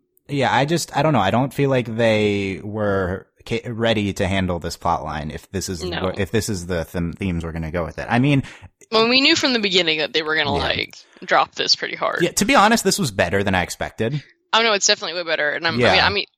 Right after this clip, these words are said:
Speaker 2: I, it would have been nice if they, like, one, didn't, like, have that line in there, and then, like, we, and we don't have to wrap it up so quickly, but, like, it's probably best that we're wrapping it up quickly so they don't continue to botch the storyline.
Speaker 1: Yeah. I don't, I don't know if, I don't think it was, like, one line's problem. I think that it's kind of their intent,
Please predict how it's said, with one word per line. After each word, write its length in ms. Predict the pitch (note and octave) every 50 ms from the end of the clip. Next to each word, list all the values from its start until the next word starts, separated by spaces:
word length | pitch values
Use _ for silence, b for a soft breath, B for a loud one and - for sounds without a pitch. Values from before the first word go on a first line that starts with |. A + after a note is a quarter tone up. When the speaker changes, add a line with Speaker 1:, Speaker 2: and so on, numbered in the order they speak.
| _ -
Speaker 2:
I, 100 | F#3 G3+
it 100 | - -
would 100 | A3+ B3+
have 80 | C4+ B3
been 120 | C#4+ B3+
nice 300 | G3 F3 E3+ F#3+ - -
if 80 | F#3+ -
they, 140 | F3+ E3+
like, 380 | D#3 D3+ D3+ - - - - -
one, 340 | - F3+ E3+ E3 E3 E3 E3
didn't, 240 | D3 D#3+ D#3 D#3 C3
like, 340 | E2 C3 C#3+ C#3 - - - -
have 220 | - E3 D#3 D3
that 180 | D#3 D3 A2+ -
line 320 | C#3 C#3 C#3+ C#3+ D3+ D#3
in 120 | D#3+ E3 E3+
there, 360 | E3+ E3 E3 E3+ E3+ E3 -
and 140 | - D3+ D3+
then, 100 | D3+ D3
like, 160 | C#3+ D3 D#3+
we, 320 | F3 E3 D#3 D#3 E3 - B B B B B B B _ -
and 380 | G3+ G3+ F#3+ - - F#3+ F3 - - _ _ _
we 200 | F#3+ G3+ F#3+ G3
don't 140 | G3+ F#3 G3
have 120 | G3 F#3+ -
to 80 | F#3
wrap 200 | E3 D#3 C#3+ - -
it 80 | D#3
up 160 | D3+ C#3+ - -
so 160 | - - A#3
quickly, 380 | - - B3+ A#3+ - B3+ B3+ B3
but, 120 | A#3 G3+ F#3
like, 140 | F3 D#3+ C#3+
it's 100 | F3 -
probably 280 | - F#3+ F3 F3+ F3+ F3+
best 380 | E3 D#3 B2 D3 E3+ - - -
that 80 | E3
we're 100 | - E3+
wrapping 380 | F3 E3+ E3 E3+ - - F3 F3
it 80 | E3+ E3+
up 100 | - -
quickly 340 | - F#3 - - F#3 E3+
so 160 | - - - F3
they 40 |
don't 160 | E3+ E3 - -
continue 320 | - D#3+ - - D#3 D3
to 100 | D3+ -
botch 380 | F3 F3 C#3+ B2+ - - - -
the 60 | - -
storyline. 680 | - - - D3+ C#3+ - - - - - - - F3+ _ -
Speaker 1:
Yeah. 320 | A#2+ A2+ G#2+ G2 E2+ D#2+ E2 B B B
I 120 | - F3
don't, 220 | G#3+ B3 D4 D4 A#3+ -
I 60 | G3+
don't 160 | G3+ A3+ B3+ B3+
know 100 | B3+ B3
if, 100 | A#3+ - -
I 60 | -
don't 100 | F3 F#3+
think 140 | G3+ G#3+ G3+
it 40 | F3+
was, 80 | C#3+
like, 140 | D#3 C#3 -
one 240 | A2+ G#2 G#2 G2 G2
line's 260 | F2+ E2+ E2 E2+ -
problem. 280 | - G2+ G2 G2 G2 F#2+
I 80 | F#2
think 180 | - A#2+ A2+ -
that 160 | B2 A2+ -
it's 220 | G#2 F#2 - -
kind 200 | - - G#2+ G2
of 60 | F#2+ E2+
their 160 | F#2 F2+ E2+
intent, 480 | E2 E2 - - F2+ F2 F2+ G#2 G2+